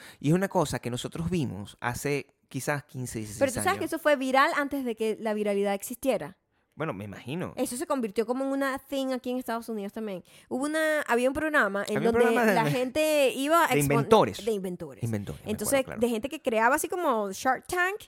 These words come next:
Speaker 2: pero era de inventores.
Speaker 1: Era de
Speaker 2: Entonces,
Speaker 1: inventores, normal.
Speaker 2: la gente exponía como que esto lo inventé y le daban plata o no.
Speaker 1: Claro.
Speaker 2: Era la misma verga de Shark
Speaker 1: Eh,
Speaker 2: Tank.
Speaker 1: sí, pero en vez de ese negocio eran inventos que podían de lo sublime a lo ridículo, pues.
Speaker 2: Y el tipo,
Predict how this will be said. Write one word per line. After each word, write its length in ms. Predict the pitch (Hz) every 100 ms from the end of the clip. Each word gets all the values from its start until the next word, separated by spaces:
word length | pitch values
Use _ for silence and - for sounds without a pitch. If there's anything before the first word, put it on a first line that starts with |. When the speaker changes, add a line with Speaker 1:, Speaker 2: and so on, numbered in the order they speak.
| _ _ _
Speaker 2:
pero 160 | 254 247
era 160 | 294
de 60 | 302
inventores. 500 | 226 196 185 160 185
Speaker 1:
Era 120 | 143
de 40 |
Speaker 2:
Entonces, 320 | 202 254 254 311
Speaker 1:
inventores, 240 | 302 - -
normal. 160 | 196
Speaker 2:
la 120 | 240 247
gente 580 | 240 262 262 262 - 240
exponía 420 | - 220 208 220
como 160 | 240
que 100 | 214
esto 220 | 220 294 294
lo 140 | 269
inventé 300 | 247 233 392 523 523
y 140 | 185
le 120 | 175 170
daban 260 | 165 190
plata 320 | 202 214 190
o 20 | 101
no. 140 | 92
Speaker 1:
Claro. 240 | - -
Speaker 2:
Era 120 | 262 370
la 80 |
misma 240 | 320 226 233
verga 300 | 208 196 214
de 60 |
Shark 240 | 180 175 143
Speaker 1:
Eh, 60 | 156
Speaker 2:
Tank. 140 | -
Speaker 1:
sí, 260 | - 190 220
pero 200 | 339 165
en 100 | 143
vez 80 | 135
de 40 |
ese 100 | 151
negocio 400 | 185 190 240 381
eran 300 | - 139 151
inventos 480 | 143 123 147 151 240
que 100 | 139
podían 540 | 110 120 123 143 165 -
de 140 | 143
lo 80 | 131
sublime 260 | 127 147 185
a 40 |
lo 40 | 151
ridículo, 360 | 127 120 95
pues. 180 | - - -
Speaker 2:
Y 160 | 277
el 160 | 277 262
tipo, 360 | 330 240 233